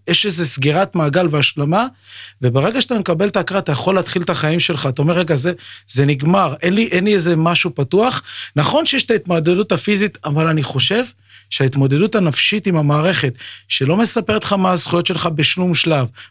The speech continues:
מה מגיע לך, להפך, מנסה גם לקחת. אחרי שאתה מגיע להשלמה הזאת, אתה, אתה רק אז אתה יכול להתקדם הלאה בחיים, ואני רואה את זה גם על הרבה אחרים.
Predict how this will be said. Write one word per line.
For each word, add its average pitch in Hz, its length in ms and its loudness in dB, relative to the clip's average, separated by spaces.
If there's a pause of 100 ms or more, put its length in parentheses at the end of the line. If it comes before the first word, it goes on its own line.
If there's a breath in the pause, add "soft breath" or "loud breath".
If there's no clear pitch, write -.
מה 143 180 2
מגיע 202 420 2
לך, 151 260 0 (380 loud breath)
להפך, 214 460 0
מנסה 160 360 0
גם 214 180 0
לקחת. 220 600 -2 (960 soft breath)
אחרי 220 260 0
שאתה 277 180 0
מגיע 233 320 2
להשלמה 180 560 2
הזאת, 214 380 -2
אתה, 147 260 0 (200)
אתה 147 140 -2
רק 214 260 -2
אז 196 160 0
אתה 170 140 -2
יכול 175 380 0 (360 soft breath)
להתקדם 147 560 2
הלאה 165 180 2
בחיים, 143 500 0 (540 soft breath)
ואני 151 960 2
רואה 160 160 4
את 202 80 0
זה 220 80 2
גם 185 180 0
על 170 100 2
הרבה 160 220 0
אחרים. 175 380 -4